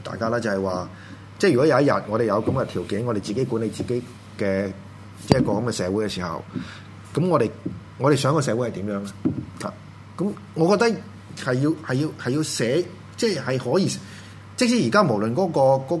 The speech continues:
個情況係點，我哋都有，有，有權利寫呢樣嘢咁，即係可以噏㗎嘛，係嘛？咁但係 so far 就冇乜人有，有興趣好做呢樣嘢咯，啊！咁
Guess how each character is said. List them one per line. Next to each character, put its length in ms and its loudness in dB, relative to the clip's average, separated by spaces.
個 60 -8
情 180 -6
況 140 0
係 20 -4
點， 160 -2
我 80 2
哋 100 0
都 80 0
有， 220 2
有， 220 -2
有 120 0
權 300 -6
利 100 -2
寫 200 -4
呢 80 0
樣 60 -2
嘢 280 -12
咁， 60 -10
即 80 6
係 60 6
可 100 4
以 60 4
噏 220 2
㗎 60 -4
嘛， 180 -4
係 40 -6
嘛？ 100 -4
咁 140 2
但 100 8
係 20 0
so 100 6
far 200 6
就 160 6
冇 120 0
乜 120 4
人 120 0
有， 140 -2
有 180 2
興 80 -2
趣 200 -2
好 60 -2
做 140 -4
呢 160 -2
樣 20 -4
嘢 20 -8
咯， 240 -4
啊！ 160 -8
咁 160 2